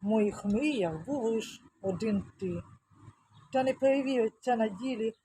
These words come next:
я не хочу долю загубити. Чи хорошим будеш чоловіком? Це вирішувати лише мені. Вийти заміж вдруге буде важко.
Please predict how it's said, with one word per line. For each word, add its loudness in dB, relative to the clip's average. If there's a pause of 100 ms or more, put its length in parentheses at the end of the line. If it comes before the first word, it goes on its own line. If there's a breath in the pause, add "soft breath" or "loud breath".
(380)
я 0
не -2
хочу -10
долю -4
загубити. -6 (600)
Чи -8
хорошим -2
будеш -8
чоловіком? -4 (440)
Це 4
вирішувати 0 (340)
лише 2
мені. 0 (640)
Вийти 0
заміж 4 (220)
вдруге 0 (840)
буде 4
важко. 2